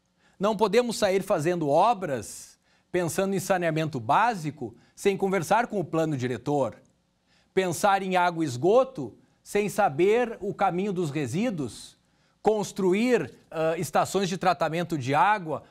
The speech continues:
ou tratamento de esgoto longe ou perto de aterros sanitários ou em lugar próximo de fossas sépticas. É preciso planejamento", diz a onze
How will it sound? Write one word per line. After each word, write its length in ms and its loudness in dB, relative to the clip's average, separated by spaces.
ou 160 0
tratamento 640 0
de 140 -6
esgoto 580 0
longe 400 2
ou 140 0
perto 560 -4
de 140 0
aterros 460 -2
sanitários 1000 -4
ou 260 6
em 140 -2
lugar 380 0
próximo 760 0
de 140 -6
fossas 440 0
sépticas. 1000 -4
É 200 0
preciso 920 -4
planejamento", 1160 0
diz 360 -4
a 160 0
onze 640 -2